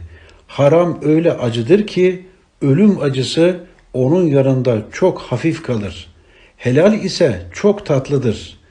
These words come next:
Ey kadın, sen git, açıkça helalinden ara. Şeref ve iffet sahibi olanlar namuslarını ve dinlerini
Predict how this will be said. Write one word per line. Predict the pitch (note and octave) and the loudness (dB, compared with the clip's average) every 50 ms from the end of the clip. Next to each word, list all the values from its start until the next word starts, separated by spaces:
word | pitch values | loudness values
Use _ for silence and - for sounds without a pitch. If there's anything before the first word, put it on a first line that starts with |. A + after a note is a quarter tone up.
| _ _ _ _ _ _ - | _ _ _ _ _ _ 0
Ey | - D#3 F3 E3+ D3+ | 2 4 4 4 2
kadın, | - D#3+ C#3+ A#2+ B2 A#2 F#2 E2+ - - - | 2 0 -2 0 -2 -4 -4 -6 -10 -16 -18
sen | - - - C3+ C3+ C#3 C#3 B2 | -12 -4 0 2 2 2 2 0
git, | A2 C3 F#3 G#3 G#3+ - - - - - _ _ _ - | 0 0 0 0 0 -2 -8 -20 -20 -20 _ _ _ -4
açıkça | B2+ C3+ C3 - G3+ G#3 G#3 - - - D3+ D3+ E3+ G3 G3+ - - - _ _ _ _ _ | -4 -2 0 0 -2 -2 -2 -2 2 4 4 6 4 2 0 -4 -12 -20 _ _ _ _ _
helalinden | - - B2 C3+ C#3+ C#3+ D3 D3 D3+ D#3 D3+ C3+ D#3+ F3 F3+ | -4 -2 2 2 4 4 4 2 2 0 0 2 2 2 2
ara. | D3+ A2+ B2 A2+ G#2+ F#2 E2+ - - - - - _ _ | 2 0 -2 -2 -2 -4 -6 -10 -14 -18 -20 -20 _ _
Şeref | - - - - C3+ B2+ B2 D3 F3 G3 F#3 - - - - _ _ _ _ G#2+ | -16 -12 -6 -4 0 2 4 4 4 4 2 -2 -10 -18 -20 _ _ _ _ -2
ve | B2+ C3+ C3+ C3 - - | 0 0 0 -2 -4 -6
iffet | C3 B2+ A2 - - E3+ E3+ E3 | -6 -6 -2 0 2 4 4 2
sahibi | - - C#3+ C#3 C3+ B2+ A#2+ B2+ | 2 0 2 2 2 2 0 0
olanlar | A#2+ A#2 B2 A#2+ A#2+ A#2 B2 C#3 D#3+ F3+ F3+ - - - - _ _ _ _ - | -2 0 0 0 0 0 2 2 2 2 2 -2 -6 -18 -20 _ _ _ _ -4
namuslarını | G#2 A#2+ C3 C3+ B2+ C3+ B2+ - - - C3+ C3 C3 B2 B2+ C#3 D#3 F3 F3 - - - - _ _ _ _ _ B2 | -2 0 0 0 0 0 -2 -4 -2 -2 0 0 2 2 2 2 2 2 0 -4 -10 -20 -20 _ _ _ _ _ 2
ve | C3+ C3 G2+ - - | 2 2 2 0 -2
dinlerini | C3 C3+ C3 B2+ C3+ C3+ B2+ B2+ B2 C3+ D#3+ F#3 F#3+ - | -2 0 0 2 2 2 0 2 2 2 2 2 0 -2